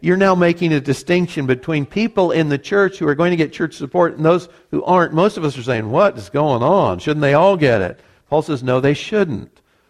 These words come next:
That godly charity is done within certain parameters that make sense as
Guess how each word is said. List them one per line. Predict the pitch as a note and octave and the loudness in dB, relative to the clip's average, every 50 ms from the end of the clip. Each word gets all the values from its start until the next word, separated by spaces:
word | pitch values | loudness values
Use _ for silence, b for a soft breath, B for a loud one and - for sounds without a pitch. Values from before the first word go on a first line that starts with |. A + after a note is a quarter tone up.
| _ _ _ _ - | _ _ _ _ 0
That | D3 C#3+ C#3+ | 0 0 2
godly | D#3+ D#3 F3 G#3 G#3 G3+ F#3 F3 | 2 4 4 4 4 2 2 0
charity | - - - F#3+ F#3+ F#3+ F3+ D#3 D3+ C#3+ D3 C#3 | 0 -4 -2 0 2 2 2 4 2 2 4 2
is | C#3 A#2+ B2 | 0 0 0
done | C#3 D#3 D3+ D#3+ D#3 | 0 0 2 2 0
within | D3+ C#3+ - D3+ D3+ C#3+ | -2 -2 -2 -4 -4 -6
certain | - - C#3+ C3+ A#2+ C3+ C3 | -4 -2 -2 -2 -2 -4 -10
parameters | - - - D3+ D3+ D#3+ E3+ F3 F3+ F3+ F3+ E3 C3 B2 A2 - | -12 -8 -6 -4 -2 0 0 2 2 2 0 0 -2 -2 -4 -6
that | - - - | -8 -6 -4
make | C3+ C3 C3 - | -4 -4 -4 -4
sense | - C3 A#2 A2 - - | -6 -6 -6 -6 -8 -12
as | A#2+ - | -12 -10